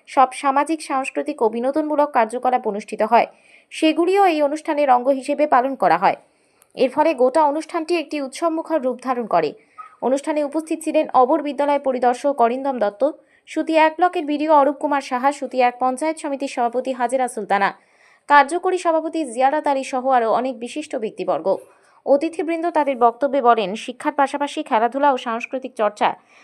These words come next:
ছাত্রছাত্রীদের মানসিক, শারীরিক ও সামাজিক বিকাশে অত্যন্ত গুরুত্বপূর্ণ ভূমিকা পালন করে। এই ধরনের অনুষ্ঠান শিশুদের আত্মবিশ্বাস বৃদ্ধি এবং শৃঙ্খলাবোধ ও দলগত মানসিকতা গড়ে তুলতে সাহায্য করে। আজকের এই প্রোগ্রামটি সুষ্ঠু ও সফলভাবে পরিচালনার দায়িত্বে সুতি এক চক্রের শিক্ষক শিক্ষিকাবৃন্দ।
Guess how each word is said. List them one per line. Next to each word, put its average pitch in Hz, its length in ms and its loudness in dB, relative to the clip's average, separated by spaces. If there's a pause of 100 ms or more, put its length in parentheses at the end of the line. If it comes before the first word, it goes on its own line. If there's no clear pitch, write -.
(120)
ছাত্রছাত্রীদের 277 680 0
মানসিক, 262 460 -2
শারীরিক 262 420 -2
ও 233 60 2
সামাজিক 262 460 -4
বিকাশে 262 380 -2
অত্যন্ত 330 420 -4
গুরুত্বপূর্ণ 262 560 -2
ভূমিকা 220 360 -4
পালন 170 260 2
করে। 170 260 2 (540)
এই 233 120 2
ধরনের 262 360 0
অনুষ্ঠান 294 400 -2
শিশুদের 262 380 -4
আত্মবিশ্বাস 262 600 2
বৃদ্ধি 220 340 -8 (340)
এবং 254 220 4
শৃঙ্খলাবোধ 285 720 -2 (100)
ও 254 100 -4
দলগত 262 440 0
মানসিকতা 262 600 -4
গড়ে 220 220 -6
তুলতে 233 280 -8
সাহায্য 208 400 -10
করে। 196 260 0 (400)
আজকের 254 340 4
এই 330 80 0
প্রোগ্রামটি 320 520 2
সুষ্ঠু 320 340 -4
ও 320 60 2
সফলভাবে 285 560 0
পরিচালনার 247 560 2
দায়িত্বে 226 380 4
সুতি 254 300 -4
এক 247 180 6
চক্রের 311 300 2
শিক্ষক 311 420 -6
শিক্ষিকাবৃন্দ। 233 680 -4